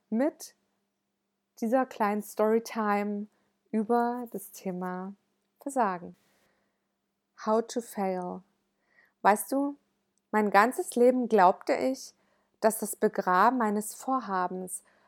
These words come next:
das unerwartete Schließen eines Kapitels gleichzusetzen ist mit dem Versagen.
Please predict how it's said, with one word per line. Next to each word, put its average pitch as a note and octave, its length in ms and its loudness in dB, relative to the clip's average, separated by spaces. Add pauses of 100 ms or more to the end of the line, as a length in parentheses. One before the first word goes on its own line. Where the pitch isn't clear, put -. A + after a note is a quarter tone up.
(140)
das - 600 2
unerwartete A#3 720 2
Schließen C4 440 -2
eines G#3 320 -2
Kapitels - 840 -4 (260)
gleichzusetzen G#3 960 2
ist - 520 -10 (420)
mit G#3 200 0
dem G3 220 2
Versagen. F3 840 -2